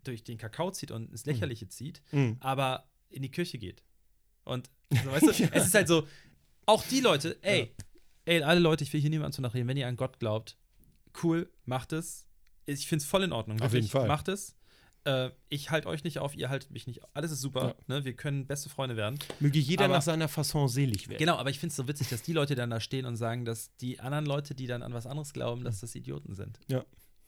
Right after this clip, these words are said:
Speaker 1: Und wenn er daran glaubt, dass seine Bioprotect-Karte ihm vom Hodenkrebs
Speaker 2: <laughs> Ich find das, also ich
Speaker 1: bewahrt.
Speaker 2: äh, also Glaube, finde ich, ist immer so ein Ding. Ja,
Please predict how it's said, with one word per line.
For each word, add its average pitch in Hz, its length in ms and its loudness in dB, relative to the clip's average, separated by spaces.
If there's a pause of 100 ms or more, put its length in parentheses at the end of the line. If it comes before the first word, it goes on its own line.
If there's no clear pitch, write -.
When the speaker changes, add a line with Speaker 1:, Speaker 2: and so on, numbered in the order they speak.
(300)
Speaker 1:
Und 139 160 -4
wenn 156 100 4
er 185 100 4
daran 143 220 2
glaubt, 147 200 -2
dass 139 100 -4
seine 127 300 -6 (220)
Bioprotect-Karte 139 880 -4
ihm 117 180 -8
vom 117 240 -8
Hodenkrebs 117 480 -8
Speaker 2:
<laughs> - 600 -10
Ich - 120 -2
find 202 140 2
das, 180 100 0 (260)
also 143 140 0
ich - 180 -8 (460)
Speaker 1:
bewahrt. 101 500 -6
Speaker 2:
äh, 147 100 -2 (1040)
also 170 200 -8
Glaube, 170 360 2
finde 165 220 -2
ich, - 80 -2
ist 147 100 -4
immer 143 160 0
so 127 120 -2
ein 127 40 0
Ding. 123 120 -2 (260)
Ja, 123 520 0